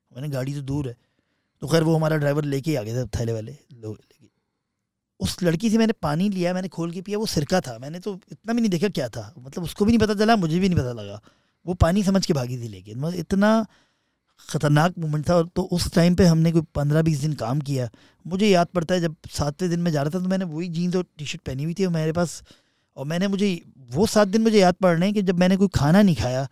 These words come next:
कढ़ाई वढ़ाई, और मैंने वही चिप्स खा लिया, बिस्किट खा लिए, कोक पी ली कहीं से, कुछ और पी लिया, मतलब इस तरह मैंने वो सात दिन गुजारे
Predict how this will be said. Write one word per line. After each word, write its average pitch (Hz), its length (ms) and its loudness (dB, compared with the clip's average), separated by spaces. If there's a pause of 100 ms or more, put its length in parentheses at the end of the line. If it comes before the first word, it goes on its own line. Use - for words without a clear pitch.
(160)
कढ़ाई 143 260 0
वढ़ाई, 143 260 0
और 165 120 0
मैंने 175 160 0
वही 190 180 0
चिप्स - 280 -4
खा 160 140 0
लिया, 156 280 2 (380)
बिस्किट 139 240 -4
खा 143 160 2
लिए, 147 320 0 (400)
कोक 160 200 0
पी 170 140 0
ली 160 140 0
कहीं 143 160 2
से, 139 200 0 (320)
कुछ - 180 0
और 143 120 2
पी 143 140 -6
लिया, 143 140 -6
मतलब 156 300 -4
इस - 240 0
तरह 208 200 6
मैंने 196 180 6
वो 185 180 6
सात 139 220 -2
दिन 143 140 -2
गुजारे 98 320 -8